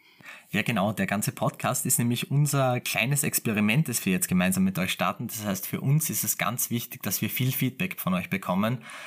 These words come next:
Was möchtet ihr gerne hören? Wie findet ihr den Podcast? Was sind eure Ideen für eine Welt, wo Menschenrechte einen wichtigen Platz einnehmen? Und deswegen ist es uns eben ganz wichtig, dass ihr uns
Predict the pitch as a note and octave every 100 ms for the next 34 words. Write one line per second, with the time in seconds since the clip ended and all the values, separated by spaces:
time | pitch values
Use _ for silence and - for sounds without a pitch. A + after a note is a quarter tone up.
0 | - - G2+ - A#2 - A2 A2 G#2+ G#2+
1 | G#2+ G#2+ G2+ G2+ G2+ G#2+ B2+ B2 A#2 G#2+
2 | G2 G2 - F#2 - F#2+ - - - -
3 | - - - A#2 - - - C3+ - A2
4 | B2+ A#2+ G2+ G2+ F#2+ G2+ G#2+ G#2+ A2 -
5 | C3 C#3 - A2 G#2+ G#2 G2 A#2 C3 -
6 | - - - A2+ G#2+ A#2+ A#2+ G#2+ - G2+
7 | G2 G#2 G#2 G#2 A2+ - A2 G2+ F2+ F#2+
8 | - F#2 F2 F2 F2+ F#2 - - - -
9 | A2+ A2 A2+ - - G2+ A2+ B2+ - -
10 | A#2 A#2+ - B2+ C3+ A2+ G#2+ F2+ G#2+ G#2+
11 | - G#2 - F#2 - G2 G2 F#2+ -